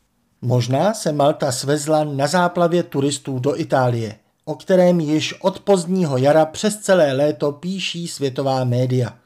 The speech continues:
Nejde přitom ani tak o evropské, jako spíše o americké turisty, jedoucí na vlně silného dolaru.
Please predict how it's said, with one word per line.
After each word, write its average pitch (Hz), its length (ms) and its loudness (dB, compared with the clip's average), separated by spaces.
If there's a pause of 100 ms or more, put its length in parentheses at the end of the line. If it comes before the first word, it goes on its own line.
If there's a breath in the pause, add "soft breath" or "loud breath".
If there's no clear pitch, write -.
(460)
Nejde 123 400 0
přitom 202 520 0
ani 175 220 0
tak 170 380 -2
o 170 120 -4
evropské, 139 640 -2
jako 123 300 -2
spíše 165 540 -4
o 156 280 -4
americké 160 680 0
turisty, 120 540 -6 (260 loud breath)
jedoucí 208 640 0
na 156 200 2
vlně 165 360 2
silného 135 600 -2
dolaru. 120 380 -2